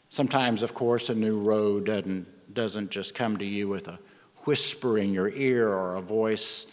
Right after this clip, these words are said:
in the night or a tug in your heart. It hits you full frontal that knocks you off your foundation. A job lost, a poor diagnosis,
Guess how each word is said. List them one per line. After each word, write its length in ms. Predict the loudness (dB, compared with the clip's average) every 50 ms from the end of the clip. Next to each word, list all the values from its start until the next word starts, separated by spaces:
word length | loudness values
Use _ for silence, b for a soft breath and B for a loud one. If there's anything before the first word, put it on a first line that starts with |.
| B B B
in 100 | -8 -6
the 100 | -6 -6
night 500 | -4 -2 -2 -2 -2 -2 -2 -4 -4 -6
or 120 | -6 -8 -8
a 100 | -8 -10
tug 500 | -8 -4 -4 -2 -2 -2 -4 -6 -10 -14 -20 -20 -20 _ _ _ _
in 140 | -8 -8 -6
your 140 | -6 -8 -10
heart. 600 | -12 -4 0 2 2 2 2 0 -4 -10 -16 -20 b b b b b b b b b b b b b
It 100 | -6 0
hits 300 | 0 2 2 2 0 0
you 220 | 2 2 0 0
full 420 | -2 0 2 4 4 4 4 2 0
frontal 640 | -2 -2 -2 0 0 -2 -2 -4 -6 -6 -6 -6
that 220 | -8 -8 -10 -8 -6
knocks 340 | -2 -2 -2 -2 -4 -4 -4
you 200 | -2 0 2 2
off 240 | 2 2 0 -4
your 100 | -6 -6
foundation. 840 | -6 -4 -6 -6 -4 -6 -6 -4 -4 -6 -6 -6 -10 -10 -12 -14 -16 -18 -20 _ _ _ _ _ _ _ _ _
A 100 | -10 -6
job 520 | -2 0 0 0 0 -2 -2 -4 -8 -12 -16 -18 -14 -10
lost, 640 | -8 -6 -6 -6 -6 -8 -8 -8 -8 -10 -10 -14 -20 b b b b b b b b b b _
a 60 | -18
poor 480 | -4 0 2 4 4 4 2 2 0 -4 -12 -8 -4
diagnosis, 1080 | -4 -2 -2 -4 -4 -4 -4 -4 -4 -4 -4 -6 -6 -8 -8 -8 -8 -8 -8 -12